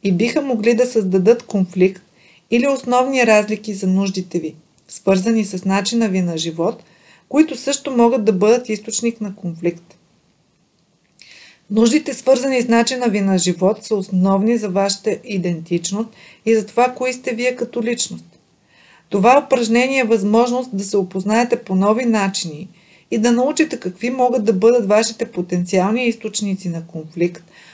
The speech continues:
по време на вашата връзка. Прегледайте всеки елемент.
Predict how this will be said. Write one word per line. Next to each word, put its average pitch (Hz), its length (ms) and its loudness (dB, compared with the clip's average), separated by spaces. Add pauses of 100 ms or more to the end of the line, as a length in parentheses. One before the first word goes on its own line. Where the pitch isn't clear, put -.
(180)
по 175 100 -2
време 185 340 2
на 233 120 0
вашата 175 480 -2
връзка. 170 460 -6 (680)
Прегледайте 220 600 4
всеки 233 400 0
елемент. 170 520 -2